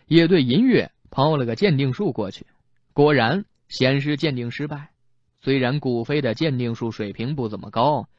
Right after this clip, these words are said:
但也就是在鉴定装备之类的时候有些卡壳，鉴定个职业等级一类的基本属性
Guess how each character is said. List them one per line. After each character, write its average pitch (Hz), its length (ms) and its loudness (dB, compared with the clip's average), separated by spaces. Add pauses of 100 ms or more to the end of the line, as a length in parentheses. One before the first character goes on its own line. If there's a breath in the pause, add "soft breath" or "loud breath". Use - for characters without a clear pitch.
(180)
但 127 200 0
也 113 180 2
就 208 280 0
是 117 140 -2
在 110 200 -2
鉴 196 240 0
定 113 220 -2
装 202 200 0
备 131 160 0
之 170 140 -2
类 233 200 0
的 107 120 -2
时 113 160 -4
候 113 300 -4 (180 soft breath)
有 117 220 2
些 160 160 0
卡 - 260 -12
壳， 104 320 -10 (720)
鉴 240 320 2
定 220 220 2
个 185 160 4
职 233 180 0
业 254 160 2
等 104 300 -2
级 185 240 -2
一 208 40 -2
类 202 200 -2
的 110 180 0
基 262 260 -2
本 160 240 2
属 104 220 -4
性 120 260 0